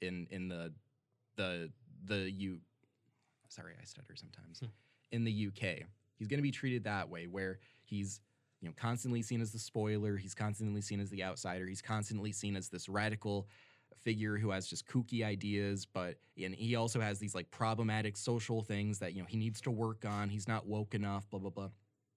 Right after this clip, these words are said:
Speaker 1: If you see these things, call bullshit,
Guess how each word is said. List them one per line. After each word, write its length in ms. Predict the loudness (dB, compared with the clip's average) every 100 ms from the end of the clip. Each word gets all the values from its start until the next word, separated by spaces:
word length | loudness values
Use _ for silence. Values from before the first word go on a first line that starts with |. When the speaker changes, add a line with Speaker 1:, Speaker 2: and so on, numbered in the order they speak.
| _ _
Speaker 1:
If 80 | -4
you 100 | 0
see 240 | 0 0 2
these 260 | 2 2
things, 440 | 2 4 4 2 -6 _ _ _
call 240 | 4 4 4
bullshit, 600 | 2 0 0 -2 -4